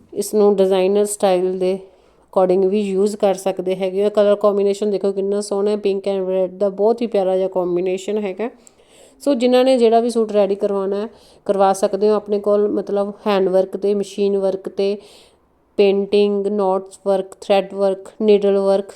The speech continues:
ਜਿਹੜਾ ਵੀ ਕਰਵਾਉਣਾ ਹੈ ਕਰਵਾ ਸਕਦੇ ਹੈਗੇ ਹੋ। ਨੰਬਰ ਸਕਰੀਨ 'ਤੇ ਮੈਂਸ਼ਨ ਹੈ। No cash on delivery, ਪੇਮੈਂਟ ਹਮੇਸ਼ਾ ਐਡਵਾਂਸ 'ਚ ਹੋਏਗੀ। ਸੀ ਓ ਡੀ ਅਵੇਲੇਬਲ ਨਹੀਂ ਹੈਗੀ ਜੀ, ਸੋ ਪੇਮੈਂਟ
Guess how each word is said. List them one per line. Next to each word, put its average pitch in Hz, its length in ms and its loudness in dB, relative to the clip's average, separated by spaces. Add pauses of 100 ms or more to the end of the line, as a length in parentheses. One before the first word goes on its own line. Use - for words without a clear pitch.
(120)
ਜਿਹੜਾ 208 180 4
ਵੀ 220 80 0
ਕਰਵਾਉਣਾ 196 340 -2
ਹੈ 190 60 -2
ਕਰਵਾ 180 340 -4
ਸਕਦੇ 185 360 -2
ਹੈਗੇ 202 260 0
ਹੋ। 214 80 2
ਨੰਬਰ 196 340 0
ਸਕਰੀਨ 196 380 -4
'ਤੇ 190 140 -6
ਮੈਂਸ਼ਨ 185 400 -4
ਹੈ। 220 60 0
No 220 320 4
cash 196 360 0
on 196 160 -2
delivery, 196 340 0 (360)
ਪੇਮੈਂਟ 214 320 2 (340)
ਹਮੇਸ਼ਾ 214 340 2
ਐਡਵਾਂਸ 185 540 0
'ਚ 226 100 -2
ਹੋਏਗੀ। 214 480 2 (540)
ਸੀ 226 320 0
ਓ 208 200 8
ਡੀ 196 180 6 (140)
ਅਵੇਲੇਬਲ 190 640 2
ਨਹੀਂ 190 380 0
ਹੈਗੀ 196 360 0
ਜੀ, 196 260 -6 (360)
ਸੋ 208 200 2
ਪੇਮੈਂਟ 208 520 2